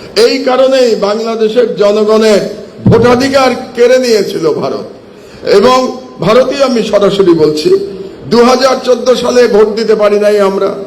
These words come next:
দু হাজার আঠারো সালে আগের রাতে ভোট হয়ে গেছে, ইলেকশনের আগের রাতে, দু হাজার চব্বিশ সালে আমরা আবার ভোট দিতে পারি নাই। তার মানে এই যে দীর্ঘ দু হাজার আট সালের পর থেকে আজকে দু হাজার চব্বিশ,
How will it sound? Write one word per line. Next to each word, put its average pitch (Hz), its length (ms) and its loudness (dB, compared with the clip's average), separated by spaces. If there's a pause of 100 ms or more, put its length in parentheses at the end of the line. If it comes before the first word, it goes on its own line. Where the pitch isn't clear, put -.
(360)
দু 208 120 4
হাজার 240 280 2
আঠারো 247 380 2
সালে 233 360 0 (540)
আগের 220 340 2
রাতে 226 240 2
ভোট 196 200 2
হয়ে 214 220 4
গেছে, 208 280 -2
ইলেকশনের 202 520 -2
আগের 180 280 -6
রাতে, 180 240 -2 (400)
দু 190 100 4
হাজার 220 320 2
চব্বিশ 214 400 -4
সালে 220 240 2
আমরা 185 240 0
আবার 170 180 0
ভোট 156 260 0
দিতে 156 220 -4
পারি 131 280 -4
নাই। 107 220 -8 (420)
তার 208 200 2
মানে 254 200 2
এই 247 260 4
যে 254 160 -6
দীর্ঘ 214 400 -4 (1120)
দু 214 160 4
হাজার 247 300 2
আট 220 260 -2
সালের 247 400 0
পর 233 160 -4 (140)
থেকে 247 480 0 (240)
আজকে 202 380 0
দু 214 180 4
হাজার 226 260 2 (540)
চব্বিশ, 214 460 0